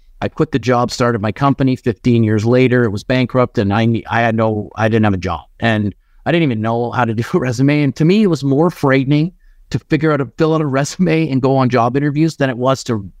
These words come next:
restart a company. And so I decided that I was gonna restart the company. And, um, and I had made note of,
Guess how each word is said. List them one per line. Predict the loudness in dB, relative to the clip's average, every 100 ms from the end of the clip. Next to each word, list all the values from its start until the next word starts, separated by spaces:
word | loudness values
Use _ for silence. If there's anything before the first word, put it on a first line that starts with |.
| -6
restart | 0 0 2 0 0
a |
company. | -2 -4 -4 -12 _ -20 -20 -20 _ -20 -20 -20 -6
And | -4
so | 0 0
I | 0
decided | -2 -2 0 0 -2
that | -2
I | -2
was | -2
gonna | -2 -4
restart | -2 -4 0 0
the | -2
company. | -2 -2 0 -2 -2 -8 _ -20 -20 -20 -6
And, | -2 0 2 2 0 -2
um, | 2 2 4 2 2 0 -2 -6 _ _ -20 -20 -20 -20 _ -4
and | -4 -4 _ -4
I | 0 2
had | 0 0
made | 2 0 0
note | -2 -2 0
of, | 0 0